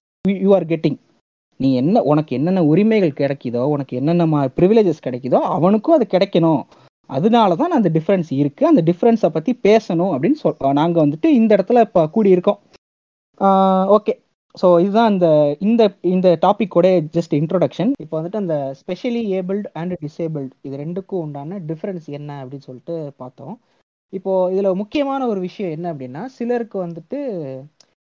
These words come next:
அவங்க பிறக்கும் போதே அவங்க உடல்ல வந்துட்டு சில இம்பேர்மெண்ட்ஸ் ஏற்-, சில குறைபாடுகள்லாம் ஏற்படும். ஆ, கேட்கும் திறன், பேசும் திறன் இதெல்லாம் வந்துட்டு பிறவியில இருந்து அவங்களுக்கு வந்துட்டு இல்லாம இருக்கும். ஆ, சில பேருக்கு வந்துட்டு லைக், ஆ, பிறந்ததுக்கு அப்புறம்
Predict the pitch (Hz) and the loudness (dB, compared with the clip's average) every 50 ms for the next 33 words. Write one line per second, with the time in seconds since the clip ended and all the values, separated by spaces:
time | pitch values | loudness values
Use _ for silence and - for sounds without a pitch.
0 | _ _ _ - 190 208 202 185 _ 254 269 320 339 _ 320 269 247 226 226 247 | _ _ _ -6 -6 -6 -6 -6 _ 0 0 0 0 _ -6 -6 -4 -4 -4 -4
1 | 254 254 226 208 190 180 170 156 156 - - _ _ _ _ 170 180 202 214 220 | -4 -4 -4 -6 -6 -8 -8 -8 -10 -12 -16 _ _ _ _ -6 -4 -2 -2 -2
2 | 202 175 165 156 156 160 202 - - 160 147 143 147 175 - - 180 175 160 151 | -2 -4 -4 -6 -8 -12 -12 -12 -10 -10 -10 -10 -10 -10 -10 -8 -8 -8 -8 -8
3 | 147 143 139 _ 131 127 131 _ 170 156 156 160 - 175 185 190 180 180 160 147 | -12 -14 -14 _ -18 -18 -14 _ -10 -10 -10 -8 -6 -6 -6 -4 -4 -6 -6 -6
4 | 143 139 135 151 156 139 131 135 147 151 - 143 127 - - _ _ _ _ _ | -6 -8 -8 -10 -10 -8 -8 -10 -10 -10 -12 -14 -16 -16 -20 _ _ _ _ _
5 | _ _ _ - 147 143 139 143 139 139 - - 180 185 180 _ 170 151 147 - | _ _ _ -14 -12 -12 -12 -12 -14 -12 -8 -6 -6 -6 -6 _ -10 -10 -10 -10
6 | 139 135 131 135 131 139 - _ _ _ _ _ _ 160 160 156 - 156 151 143 | -12 -14 -14 -16 -18 -18 -20 _ _ _ _ _ _ -10 -10 -10 -12 -14 -14 -14
7 | 139 135 131 127 143 143 156 160 147 143 - 233 220 _ - 233 233 254 254 247 | -14 -16 -14 -14 -12 -12 -12 -12 -14 -14 -14 -16 -16 _ -8 -4 -4 -4 -4 -4
8 | 233 214 202 185 180 180 202 202 190 185 165 156 156 - 151 143 151 - 165 143 | -4 -4 -6 -6 -6 -8 -8 -8 -8 -8 -8 -10 -10 -12 -16 -16 -14 -14 -12 -10
9 | 165 180 190 185 175 175 147 139 131 131 - - - _ _ _ _ _ _ - | -8 -8 -8 -10 -10 -12 -12 -12 -12 -14 -16 -20 -20 _ _ _ _ _ _ -12
10 | 220 220 214 214 214 208 214 208 - - 254 247 240 240 247 240 240 240 233 226 | -10 -8 -6 -6 -4 -6 -6 -6 -6 -4 -4 -4 -4 -2 -2 -2 -2 -2 -6 -8
11 | 208 196 190 185 _ 220 220 220 208 190 185 175 175 _ 180 170 160 156 156 147 | -8 -8 -8 -6 _ -4 -4 -2 -2 -4 -4 -6 -8 _ -8 -6 -6 -6 -6 -8
12 | 147 147 147 151 _ _ _ _ _ 190 180 180 180 - 220 233 254 262 247 220 | -10 -12 -14 -18 _ _ _ _ _ -8 -8 -8 -4 -2 0 0 0 0 -2 -2
13 | 196 - 170 160 - _ 208 185 208 285 370 | -2 -4 -6 -8 -4 _ -4 -2 -2 -4 -8